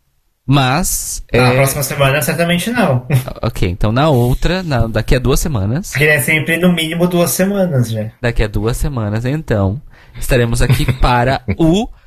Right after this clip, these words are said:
Speaker 1: nosso pós-show do jesc dois mil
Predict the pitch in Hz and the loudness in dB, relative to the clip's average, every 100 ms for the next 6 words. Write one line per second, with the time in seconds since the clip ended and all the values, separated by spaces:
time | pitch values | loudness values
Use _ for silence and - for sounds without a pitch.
0 | - _ _ _ 143 165 - - - 214 | -20 _ _ _ 0 2 2 2 2 4
1 | 226 160 - - - - 135 131 175 - | 2 0 -4 -4 -6 0 0 0 -2 -12
2 | - - 131 160 139 117 123 - 135 - | -18 -2 0 2 2 2 0 -2 -6 -8
3 | 123 123 123 131 113 110 113 120 | -2 2 2 0 -4 -4 -2 -4